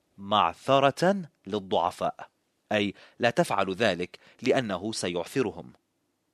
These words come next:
والحقيقة هي أن هناك آباء وأمهات يأتون إلي ويقولون:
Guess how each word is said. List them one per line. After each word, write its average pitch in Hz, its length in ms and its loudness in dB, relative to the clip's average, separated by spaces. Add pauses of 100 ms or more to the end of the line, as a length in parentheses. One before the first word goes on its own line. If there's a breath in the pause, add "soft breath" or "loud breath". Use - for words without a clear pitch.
(420)
والحقيقة 127 540 0
هي 113 280 2
أن 104 360 0
هناك 92 640 -4 (100)
آباء 98 480 -2
وأمهات 92 800 -4 (260 soft breath)
يأتون 120 400 -2
إلي 95 440 -2
ويقولون: 98 720 -4